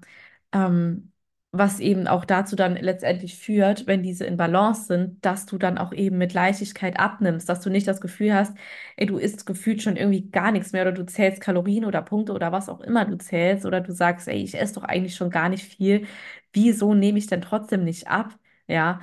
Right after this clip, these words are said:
das ist das, dann nämlich eben das, wo du merkst, hey, irgendwas stimmt mit deinem Körper eben nicht, ja.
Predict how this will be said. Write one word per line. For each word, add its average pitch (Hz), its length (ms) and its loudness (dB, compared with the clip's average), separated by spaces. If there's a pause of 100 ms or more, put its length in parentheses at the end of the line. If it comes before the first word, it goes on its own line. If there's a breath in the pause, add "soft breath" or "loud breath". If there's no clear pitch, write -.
(160 loud breath)
das 208 220 0
ist - 120 -12
das, 196 120 -2
dann 190 300 0
nämlich 185 300 0
eben 180 220 2
das, 190 300 2
wo 180 40 -6
du 185 80 -2
merkst, 185 460 0
hey, 196 120 0
irgendwas 185 280 -4
stimmt 220 320 -2
mit 180 140 -6
deinem 160 240 -2
Körper 151 420 -6
eben 151 220 -6
nicht, - 340 -10 (340 soft breath)
ja. 170 360 0